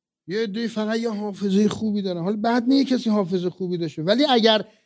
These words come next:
فقط حافظهٔ خوبی داشته باشه، بنده عرض می‌کنم خیلی عقب‌تر از هارد کامپیوتره. صدها دوره تفسیر توی هارد هست، چقدر کتاب هست، چقدر سخنرانی هست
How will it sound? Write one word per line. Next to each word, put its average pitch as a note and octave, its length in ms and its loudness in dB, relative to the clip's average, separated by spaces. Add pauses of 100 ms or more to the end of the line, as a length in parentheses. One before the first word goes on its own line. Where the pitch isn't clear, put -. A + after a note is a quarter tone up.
(180)
فقط G#3 600 -2
حافظهٔ G3+ 840 -4
خوبی G#3 360 -2
داشته G#3 340 0
باشه، G#3 220 -4
بنده G#3+ 320 -2
عرض A3+ 260 0
می‌کنم A3 380 -2
خیلی A#3+ 260 4
عقب‌تر F3+ 460 0
از D#3+ 120 -2
هارد D3 260 -6
کامپیوتره. C3 720 -10 (840)
صدها A3 500 2
دوره A3+ 260 4
تفسیر F#3+ 500 -8
توی F#3+ 160 -8
هارد E3+ 340 -8
هست، B2 300 -16 (1300)
چقدر B3+ 420 2
کتاب A#3 400 -4
هست، G3 180 -2
چقدر A#3+ 340 -2
سخنرانی G3+ 640 0
هست F#3+ 280 -2